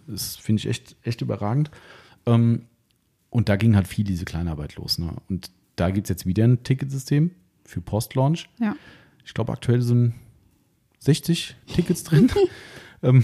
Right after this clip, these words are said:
Speaker 1: wobei ich gerade eben mal überschlagen habe, weil wir gucken wollten, weil auch eine Frage war, welche Features noch kommen werden oder die vielleicht noch nicht drin sind. Das sind gar nicht mehr so viele eigentlich.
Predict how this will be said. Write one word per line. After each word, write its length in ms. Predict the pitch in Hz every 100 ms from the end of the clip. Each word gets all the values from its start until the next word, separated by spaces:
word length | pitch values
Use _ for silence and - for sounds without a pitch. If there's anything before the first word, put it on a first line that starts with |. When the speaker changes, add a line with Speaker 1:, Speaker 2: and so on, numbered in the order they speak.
| -
Speaker 1:
wobei 300 | - 113 113
ich 120 | 127
gerade 160 | 117 110
eben 100 | 117
mal 140 | 127 -
überschlagen 460 | 107 - 104 147
habe, 100 | 131
weil 140 | 107 98
wir 80 |
gucken 320 | - 123 131 113
wollten, 240 | 113 113
weil 120 | 98
auch 120 | 95
eine 80 | 104
Frage 420 | - 92 104 113
war, 160 | 107 95
welche 160 | 95 95
Features 460 | - 131 113 98
noch 160 | - -
kommen 280 | 113 139 131
werden 300 | 123 123 104
oder 140 | 98
die 120 | 90
vielleicht 360 | 87 92 87 90
noch 140 | 82
nicht 160 | 82 -
drin 260 | - 123
sind. 240 | 131 135 127 - -
Das 160 | - 95
sind 140 | 175
gar 100 | 165
nicht 100 | 147
mehr 140 | 139 127
so 100 | 147
viele 320 | - 165 90
eigentlich. 400 | 73 85 76